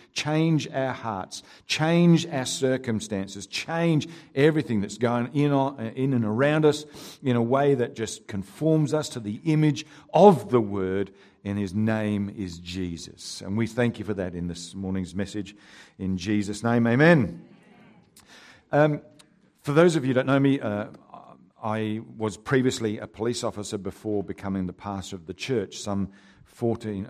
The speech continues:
fourteen plus years ago. I finished the last twelve years of my career in the police communications room. And we were responsible for taking the phone calls from the members of the public, and, uh, we would then, uh, create what we called a,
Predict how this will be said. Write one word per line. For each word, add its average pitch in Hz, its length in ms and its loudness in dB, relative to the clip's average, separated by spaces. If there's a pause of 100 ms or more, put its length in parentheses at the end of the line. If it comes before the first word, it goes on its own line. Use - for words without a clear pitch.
(400)
fourteen 113 400 -4
plus 110 340 -6
years 107 360 0
ago. 104 340 -8 (540)
I 110 80 0
finished 165 340 2
the 135 80 4
last 131 320 2
twelve 135 400 4
years 131 360 0
of 113 60 -8
my 113 220 -2
career 113 520 -2
in 107 340 -4
the 101 100 -6
police 107 320 -4
communications 101 880 -4
room. 92 220 -8 (560)
And 107 460 -4
we 123 140 0
were 117 100 0
responsible 123 800 -2
for 135 100 -10
taking 107 380 -4
the - 40 -6
phone 127 320 0
calls 120 280 0
from 113 120 -6
the 110 60 0
members 110 360 0
of 98 100 -4
the 101 80 -10
public, 160 500 0 (420)
and, 101 480 -4
uh, 101 280 -2 (280)
we 117 120 0
would 110 140 -2
then, 107 320 0
uh, 101 380 -6
create 123 300 -2
what 107 140 -10
we 101 60 -10
called 107 220 -6
a, 92 460 -8